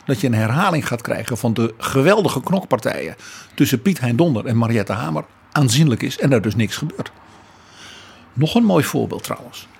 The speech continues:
Het kabinet Rutte twee. V V D, Partij voor de Arbeid, duidelijke meerderheid. Maar werd geconfronteerd eigenlijk al meteen bij zijn aantreden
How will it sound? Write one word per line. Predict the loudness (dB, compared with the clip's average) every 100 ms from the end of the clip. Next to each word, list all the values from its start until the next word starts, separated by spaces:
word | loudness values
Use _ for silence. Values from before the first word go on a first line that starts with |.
| -14
Het | -4 -4 -2
kabinet | -6 -4 -6 -6 -8 -10 -20 -20 -20 -20 -20 -20 -20 -20 -20 -20 -20 -10
Rutte | 0 2 2 -2 -4
twee. | 0 2 0 -2 -12 -20 _ -20 _ _ _ _ _ _ _ _ _ _ _ _ _ _
V | 2 2 2
V | -2
D, | -6 -6 -10 _ _ _ -6
Partij | -2 -2
voor | -4
de | -8
Arbeid, | -8 -8 -10 -12 _
duidelijke | 0 2 2 4
meerderheid. | 2 2 0 -2 -6 -12 _ _ _ _ _ _ _ _ _ _ _ _ _ _ _ _ _ _ _ _ _
Maar | 0 0 0 -2
werd | 0 0 0
geconfronteerd | -8 -2 0 0 0 0 2 0
eigenlijk | 0 -2 0 -2
al | 0 0
meteen | 2 2 2 2
bij | 2 0
zijn | -4 -6
aantreden | -4 -4 -6 -10 -12